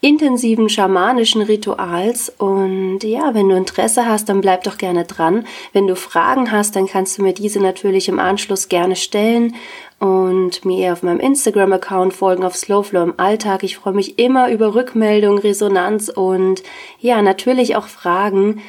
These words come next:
und hier mit euch auch in Austausch zu treten. Aber erstmal steigen wir ein und ich wünsche dir ganz viel Spaß bei dieser Folge zum Thema Schwitzhütte.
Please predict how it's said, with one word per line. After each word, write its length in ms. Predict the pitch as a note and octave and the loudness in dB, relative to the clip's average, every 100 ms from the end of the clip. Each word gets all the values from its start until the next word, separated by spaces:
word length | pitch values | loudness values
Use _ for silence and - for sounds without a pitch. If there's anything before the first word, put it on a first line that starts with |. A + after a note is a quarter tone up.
| - _ | -20 _
und 240 | F#3+ F#3 | 2 2
hier 320 | F#3 F#3+ F#3+ | 0 0 2
mit 220 | F#3+ F#3 F#3 | 2 0 -2
euch 280 | F3 F3+ | -2 -4
auch 100 | F3+ | -4
in 200 | A#3+ B3 | -6 -4
Austausch 520 | F3+ E3+ - F3+ E3+ - | -6 -6 -8 -8 -8 -8
zu 120 | G#3 | -12
treten. 400 | - F3+ F3 F#3+ | -4 -4 -2 0
Aber 200 | F#3 - | 0 0
erstmal 640 | A3+ A3+ - C4+ C#4+ F4 - - - | 0 -2 -2 2 2 2 -2 -12 -10
steigen 500 | - G3 F3 F3+ E3+ | -2 0 0 0 -2
wir 160 | E3+ | -4
ein 360 | F3+ F3+ B3+ D4 - - _ _ | -4 2 2 2 -4 -20 _ _
und 400 | G#3+ G3+ F#3+ F#3+ | 0 2 2 2
ich 180 | - - | -4 -4
wünsche 220 | F#3 F3+ | -2 -2
dir 100 | - | -2
ganz 240 | F#3 E3 - | -2 -2 -4
viel 140 | F3 | -8
Spaß 500 | - - F3 A3 A3 | -8 -4 -2 -2 -2
bei 180 | F#3 F3 | -4 -4
dieser 400 | F#3 G#3+ A3+ A3+ | -4 -4 -2 -2
Folge 680 | - F#3 F3+ F3 G#3 C#4 - - - - - _ - | 0 2 2 2 2 2 -2 -12 -20 -20 -20 _ -4
zum 340 | G#3+ G3+ B3 | 0 0 0
Thema 600 | - F#3+ F3+ F#3 G#3 C4 - | 0 2 4 2 0 -2 -8
Schwitzhütte. 1040 | - - E3+ F#3 F#3+ - - E3 D#3+ E3 | -8 -6 0 -2 -2 -6 -4 -4 -6 -10